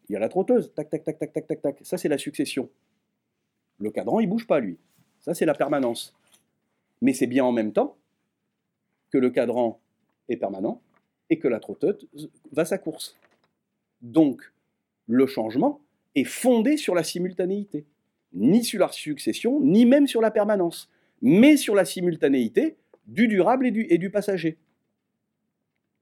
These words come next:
D'accord ? Et ça, c'est dans une note de la, de la, de la deuxième. Et pourquoi c'est, pourquoi, pour-, pourquoi c'est tellement important ? Ben, parce que justement,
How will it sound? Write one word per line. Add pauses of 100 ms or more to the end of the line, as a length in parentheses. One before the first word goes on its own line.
(640)
D'accord ?
Et
ça,
c'est
dans
une
note
de
la,
de
la,
de
la
deuxième.
Et
pourquoi
c'est,
pourquoi,
pour-,
pourquoi
c'est
tellement
important ? (2250)
Ben, (1200)
parce
que
justement,